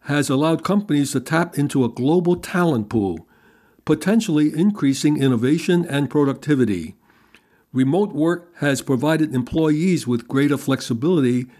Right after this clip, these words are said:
in managing their work schedules and personal lives. This flexibility can lead to improved work-life balance and increased job satisfaction,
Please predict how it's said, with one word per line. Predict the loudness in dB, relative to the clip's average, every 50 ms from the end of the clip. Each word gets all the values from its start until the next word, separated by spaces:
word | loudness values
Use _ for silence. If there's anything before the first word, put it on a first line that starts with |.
| _ _ _ _ _
in | -4 -2 0 0
managing | 2 2 2 2 2 0 0 0 0
their | 2 2 0 0
work | 0 0 -2 -2 -4
schedules | -6 -4 -2 -2 -2 0 0 0 -2 -2 -2
and | -4 -4 -2 -2 -2 -2
personal | -2 -4 -2 -2 -2 0 0 2
lives. | 2 2 2 2 2 0 -2 -4 -6 -12 -18 _ _ _ _ _ _ _ _ _ _ _ _ _ -4
This | -2 0 0 0
flexibility | 0 0 0 0 0 0 -2 -2 0 0 0 0 0 0 0
can | 0 0 0 0 2
lead | 0 0 0 0
to | 0 0
improved | 0 0 0 0 -2 -2 -2 -2 -2
work-life | -2 -2 -2 -2 -2 -2 0 0 2 0 0 -2 -4 -20 _ _ _ -2
balance | -2 0 0 0 0 0 -2 -2 -4 -8 -12 _ -20 -20 -20 -20 _ -8
and | -2 0 0 0 2
increased | 2 0 0 0 -2 -2 0 2 2 2 0 0 -4 -6 -8 -10 _ -20 -20 -20 -20 _ _ _ _
job | -2 2 4 4 4 2 0
satisfaction, | 2 2 4 4 4 0 0 2 2 2 2 2 0 0 0 2 2 2 2 0